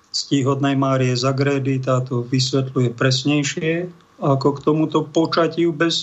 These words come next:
mužskej asistencie, e, došlo, tak sa to tam dozviete. No a my ostatní to veríme,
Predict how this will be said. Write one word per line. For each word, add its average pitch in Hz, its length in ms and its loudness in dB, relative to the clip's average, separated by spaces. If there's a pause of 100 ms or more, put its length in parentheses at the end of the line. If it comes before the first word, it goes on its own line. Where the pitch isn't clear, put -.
mužskej 160 560 0
asistencie, 156 960 0
e, - 20 -16 (1400)
došlo, 156 640 0
tak 139 240 -2
sa 131 160 -2
to 143 80 2
tam 147 320 2
dozviete. 156 560 -2
No 165 240 2
a 165 80 2
my 165 160 0
ostatní 160 800 0
to 170 320 2
veríme, 160 880 0